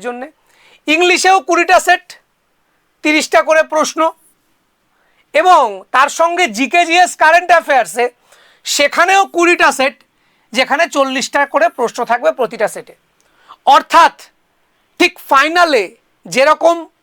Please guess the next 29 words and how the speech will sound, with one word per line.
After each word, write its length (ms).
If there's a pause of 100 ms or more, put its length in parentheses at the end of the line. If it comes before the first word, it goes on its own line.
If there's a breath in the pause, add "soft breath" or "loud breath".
(140)
তোমাদের 360 (140)
সামনে 360 (280)
সেট 180 (140)
আসবে, 320
কীরকম 360
সেট 200
আসবে? 200 (400 loud breath)
না, 60 (140)
একটা 260
সেটে 220 (220)
একশোটা 400
টোটাল 200 (100)
প্রশ্ন 200 (140)
থাকবে, 240 (440 soft breath)
ম্যাথস 380 (100)
থাকবে 240 (120)
তিরিশটা, 440 (420)
ইংলিশ 380
থাকবে 340
তিরিশটা, 600 (260 soft breath)
জিকে, 320
জিএস, 280
কারেন্ট 300
অ্যাফেয়ার্স, 300
স্ট্যাটিক 360
জিকে 240
মিলে 240
থাকবে 340
চল্লিশটা। 560